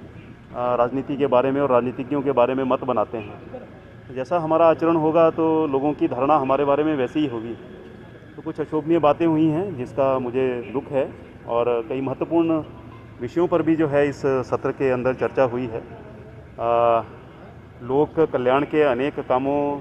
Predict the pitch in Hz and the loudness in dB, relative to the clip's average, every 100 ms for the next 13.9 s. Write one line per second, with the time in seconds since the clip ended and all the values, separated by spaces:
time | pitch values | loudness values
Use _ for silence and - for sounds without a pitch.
0 | 127 127 131 123 135 165 147 123 143 160 | -6 -8 -6 -6 -2 -2 -2 -2 2 4
1 | 160 156 147 143 139 113 123 107 104 - | 4 4 2 2 -2 -2 -4 -6 -10 -14
2 | - - - - - 117 135 139 135 135 | -18 -18 -20 -20 -8 -6 -4 -4 -4 0
3 | 139 123 139 135 139 120 123 120 135 123 | 0 0 -2 0 -2 -2 -2 0 0 0
4 | 120 135 127 127 147 139 127 131 123 - | 0 2 2 2 -2 0 0 0 -2 -8
5 | - - - - - - - - 131 139 | -18 -20 -20 -20 -20 -16 -12 0 0 4
6 | 156 123 151 156 135 160 143 127 147 160 | 2 2 0 2 2 2 0 -2 0 0
7 | - 139 139 143 151 151 120 117 156 156 | 0 0 2 2 4 2 2 2 -2 0
8 | 131 107 - - - - - - 147 143 | -2 -4 -8 -16 -18 -18 -18 -4 2 4
9 | 165 - 202 - 139 147 127 - - - | 4 -2 -4 -2 0 0 -4 -8 -18 -20
10 | - - - - - - - 139 147 196 | -20 -20 -20 -20 -20 -20 -14 -8 -4 -2
11 | 165 - 190 190 147 127 160 156 143 160 | -4 -2 0 0 -2 2 2 2 0 0
12 | 156 156 131 160 170 143 120 147 151 143 | 2 2 0 2 0 0 0 2 2 0
13 | 135 190 180 165 170 147 123 120 113 | 2 2 4 4 4 4 -2 -4 -8